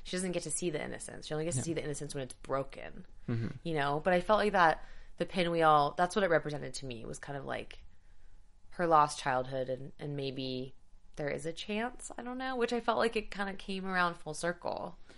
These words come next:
Speaker 2: Yeah, and I, you know, obviously that's what she sees in Kyle. Um, <clears throat> in the earlier scenes for me, I, I, I also loved the Holder scene with the ultrasound.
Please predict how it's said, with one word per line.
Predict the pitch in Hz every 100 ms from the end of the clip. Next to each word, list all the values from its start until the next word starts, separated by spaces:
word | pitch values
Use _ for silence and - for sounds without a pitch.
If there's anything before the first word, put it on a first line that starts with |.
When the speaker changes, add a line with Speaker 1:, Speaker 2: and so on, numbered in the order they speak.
| - - - -
Speaker 2:
Yeah, | - 147
and | 127
I, | 127 -
you | 107 110
know, | 98 -
obviously | 104 107 - 117
that's | 104 -
what | 107
she | 107
sees | - 110 104
in | 104
Kyle. | - 98 101 95 - -
Um, | 104 98 101 98 - - - -
<clears throat> | - -
in | 147 185 147 110 135
the | 143
earlier | 139 143 131
scenes | 123 131 120
for | - 113
me, | 120 127 120
I, | 117
I, | - - - - - - - - - -
I | 120
also | 127 - 117
loved | 113 113 110 113 -
the | -
Holder | 113 117 117 117
scene | 110 120 113
with | 110
the | 113
ultrasound. | 113 - 110 117 110 110 110 113